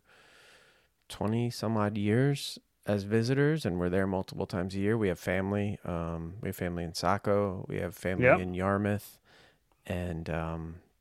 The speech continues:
Speaker 1: you know, friends in, in, and actually a little bit further west too. But y-, y-,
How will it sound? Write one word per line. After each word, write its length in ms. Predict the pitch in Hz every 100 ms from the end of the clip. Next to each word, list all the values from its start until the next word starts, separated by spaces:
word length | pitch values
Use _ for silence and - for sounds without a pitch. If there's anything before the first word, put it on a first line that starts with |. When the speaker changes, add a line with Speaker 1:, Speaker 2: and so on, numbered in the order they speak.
| _ _ _
Speaker 1:
you 80 | 104
know, 120 | 90
friends 320 | - 98 92
in, 320 | 90 85 - -
in, 480 | 92 90 87 82 - _ _ _ -
and 220 | - 107
actually 340 | - 104 - 87 - _ _ _ -
a 40 |
little 120 | 127
bit 140 | 90 87
further 280 | 95 87 -
west 300 | 95 - -
too. 160 | 123
But 200 | 90 98 - - - - _ _ -
y-, 140 | 156 -
y-, 180 | -